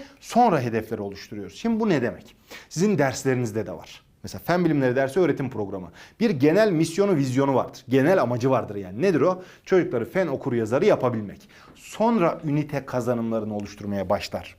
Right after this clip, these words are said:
bu program. Burada da aynısını istiyorlar. Önce derse genel bir hedef belirleyin. Sonra ünite kazanımlarına geçin. Kasıt bu. Sonrası tabanın aynısı. Hedeften sonra içerik seçip düzenlenecek.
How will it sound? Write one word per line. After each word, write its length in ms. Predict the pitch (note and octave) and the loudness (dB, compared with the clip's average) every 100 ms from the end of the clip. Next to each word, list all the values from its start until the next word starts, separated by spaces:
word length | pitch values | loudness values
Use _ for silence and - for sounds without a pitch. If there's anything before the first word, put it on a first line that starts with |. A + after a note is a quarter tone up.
| - | -6
bu 100 | G#2+ | -4
program. 400 | A2 G2 F2 - - _ _ _ G#3+ | -4 -6 -8 -20 -20 _ _ _ 0
Burada 240 | G#3+ E3+ | 2 4
da 40 | |
aynısını 380 | A#2+ G#2+ G2+ A2+ | 2 0 -8 -10
istiyorlar. 500 | G#2 - G2+ D#2 - - - - | -10 -12 -14 -14 -16 -20 -20 -2
Önce 360 | G#3+ A3+ F#3 C#3+ | 2 4 2 2
derse 300 | E3 D#3+ C#3+ | 2 2 -2
genel 400 | A2+ C3 F3+ E3 | 0 2 2 2
bir 80 | A2+ | 0
hedef 340 | A2 C3 C#3+ | 0 -2 2
belirleyin. 500 | G#3 G#3+ G#3+ A3+ - - - _ | 2 4 2 -2 -8 -20 -20 _
Sonra 400 | - A#3 A#3+ G#3+ - | -6 0 2 2 2
ünite 340 | D3+ D3 C3+ | 0 0 -2
kazanımlarına 640 | C3 A#2 A#2 A2+ A2 G#2+ | -4 -2 -2 0 -2 -2
geçin. 300 | G2+ G2 G#2+ | -6 -8 -12
Kasıt 480 | - G3 G3 A3 - | -6 -4 -2 -6 -6
bu. 180 | A2 - - - - | -6 -6 -14 -20 -20
Sonrası 500 | - C4 B3 F#3+ E3 | -2 2 4 4 0
tabanın 380 | - A3+ G3+ A3 | 0 4 4 2
aynısı. 440 | G3+ D3+ A#2 A2 F#2+ | 2 0 -2 -8 -6
Hedeften 440 | G3 G#3 G#3 G3+ E3+ | 0 2 2 0 0
sonra 200 | D3 C3 | -2 -4
içerik 360 | E3 F3+ E3 | -2 0 0
seçip 360 | - C3 A#2 - | -2 -4 -6 -8
düzenlenecek. 720 | A2+ B2+ D#3+ E3+ E3 E3+ E3+ | 0 0 2 0 2 2 0